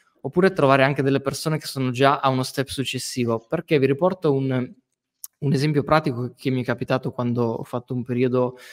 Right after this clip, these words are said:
eh, in palestra. Vedevo molto spesso pers-, eh, che, palestra di CrossFit, che magari è un ambiente un po' diverso dalla palestra classica in cui vai lì per i fatti tuoi, ma subentra tanto la, la competizione.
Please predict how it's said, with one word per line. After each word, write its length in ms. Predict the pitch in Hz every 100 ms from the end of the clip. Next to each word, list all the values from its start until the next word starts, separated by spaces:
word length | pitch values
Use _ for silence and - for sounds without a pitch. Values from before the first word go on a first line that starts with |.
| - -
eh, 260 | 117 117
in 120 | 127
palestra. 600 | 120 131 117 - 131 156 - _ _ _ _ _ _
Vedevo 360 | - 165 196 160
molto 280 | 170 202 170
spesso 400 | - 165 160 165
pers-, 280 | 147 139 -
eh, 100 | 170
che, 280 | - 147 147
palestra 340 | - 143 139 143
di 80 | 139
CrossFit, 440 | 143 131 - 127
che 120 | -
magari 320 | 131 143 147
è 120 | 131 127
un 120 | 131
ambiente 460 | 131 131 131 131
un 80 | 123
po' 140 | 127 135
diverso 360 | 123 120 -
dalla 180 | 120 117
palestra 360 | 123 123 - 117
classica 480 | 123 120 - -
in 100 | 120
cui 160 | 117 131
vai 120 | 123
lì 80 | 123
per 120 | 120
i 60 | 123
fatti 260 | - 127 135
tuoi, 220 | 147 135
ma 180 | 123 120
subentra 440 | - 131 131 123
tanto 280 | - 139 135
la, 200 | 120 117
la 160 | 123
competizione. 800 | - 123 120 131 - 131 120 135